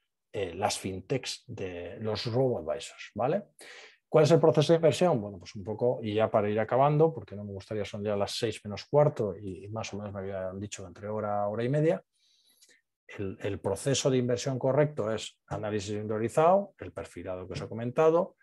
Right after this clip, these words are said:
la distribución de activos, esto es el asset allocation, la gest-, dónde, en qué mercados tienes que estar invertido,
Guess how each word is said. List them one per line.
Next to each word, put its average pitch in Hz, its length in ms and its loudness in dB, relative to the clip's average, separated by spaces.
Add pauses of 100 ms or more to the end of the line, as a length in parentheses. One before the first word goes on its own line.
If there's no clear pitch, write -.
(220)
la 95 140 -6
distribución 90 540 -10
de 98 100 -4
activos, 147 460 0
esto 95 220 -10
es 80 120 -12
el 85 100 -6
asset - 260 -6
allocation, 143 720 -2
la 73 80 -2
gest-, - 420 -16
dónde, 98 520 -4
en 92 100 -18
qué 104 100 -8
mercados 95 360 -6
tienes 92 280 -12
que - 80 -14
estar 98 260 -6
invertido, 147 680 2